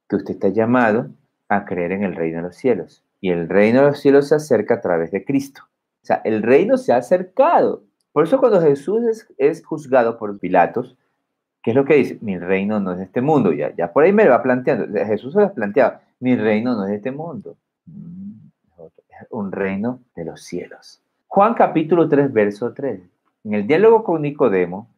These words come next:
encontramos lo siguiente. Respondió Jesús y le dijo, "De cierto, de cierto te digo que el que no naciere de nuevo no puede ver el reino de Dios". Aquí me dice algo interesante. Yo necesito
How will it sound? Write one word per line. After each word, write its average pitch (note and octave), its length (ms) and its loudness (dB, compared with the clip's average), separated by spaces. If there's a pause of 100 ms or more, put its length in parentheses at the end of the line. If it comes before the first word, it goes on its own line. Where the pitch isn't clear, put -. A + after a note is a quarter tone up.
(220)
encontramos F2+ 480 -8
lo G#2 60 -12
siguiente. A#2+ 420 -14 (1000)
Respondió F#2 560 -2
Jesús A2 320 -4
y B2 100 -2
le G2 120 2
dijo, G2 340 -2 (420)
"De D#2 100 -14
cierto, G2+ 420 0
de B2 120 2
cierto G#2+ 280 -6
te A2 100 -8
digo G#2+ 260 -4
que G2 100 -2
el F#2 140 -4
que G2 160 0
no G2+ 320 0
naciere F#3+ 540 2
de F#3+ 100 0
nuevo A#2 460 0 (360)
no D#2+ 280 -12
puede G2+ 240 0
ver D3+ 340 2 (320)
el E2+ 260 -12
reino G#2 460 -4 (240)
de - 60 -20
Dios". - 360 -20 (380)
Aquí F#3+ 180 -2
me D4+ 100 0
dice A#3 220 2
algo A3+ 120 0
interesante. F#2+ 640 -2 (960)
Yo F3 160 4
necesito A#3+ 1120 -2